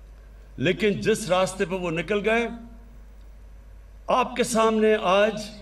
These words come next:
वो इबरत का निशान बने हुए हैं। उनके पास आज इतना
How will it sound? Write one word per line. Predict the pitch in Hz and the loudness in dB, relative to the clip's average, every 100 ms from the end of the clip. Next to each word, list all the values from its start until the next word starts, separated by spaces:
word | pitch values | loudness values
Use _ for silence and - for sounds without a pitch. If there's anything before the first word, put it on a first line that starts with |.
| - - - - - - - - - - - - - - - - | -20 -20 -20 -20 -20 -20 -20 -20 -20 -20 -20 -20 -20 -20 -20 -4
वो | 196 | -2
इबरत | 247 247 240 254 254 | 2 0 2 2 2
का | 240 | 2
निशान | 233 214 240 226 | 2 2 2 2
बने | 220 214 | 2 2
हुए | 214 208 185 | 4 4 2
हैं। | - - - - - - - - - - - - | -2 -10 -18 -20 -20 -20 -20 -20 -20 -20 -20 -2
उनके | 202 220 240 | 0 2 0
पास | 240 233 226 | 2 2 2
आज | 226 214 | 0 0
इतना | 208 226 | 0 0